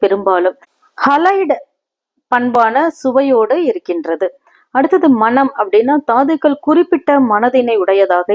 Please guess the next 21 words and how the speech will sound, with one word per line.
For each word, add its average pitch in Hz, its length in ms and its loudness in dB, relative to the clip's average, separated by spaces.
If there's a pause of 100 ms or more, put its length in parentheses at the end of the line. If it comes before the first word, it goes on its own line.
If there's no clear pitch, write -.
இருக்கின்றது. 170 580 -2 (520)
உதாரணமா 233 600 0 (200)
கந்தகம் 254 520 0
வந்து 202 240 -4
பாத்தீங்கன்னா 220 460 -2
அழுகிய 294 420 2 (140)
முட்டை 214 320 0 (480)
மனம், 190 400 -2 (380)
அதாவது 214 280 2 (120)
வாசனை 233 380 0 (100)
உடையதை 175 380 2 (120)
வெளிப்படுத்துகின்றது. 156 880 -6 (1400)
நிலவியல் 277 580 -6
கடிகாரம். 170 480 -6 (380)
நிலவியல் 427 520 2
கடிகாரங்கிறது 233 800 0 (260)
பூமி 427 280 0 (100)
தன் 233 220 0
வாழ்நாள்ல 202 500 0 (160)
சந்தித்த 320 460 0 (140)
மாற்றங்களை 277 640 0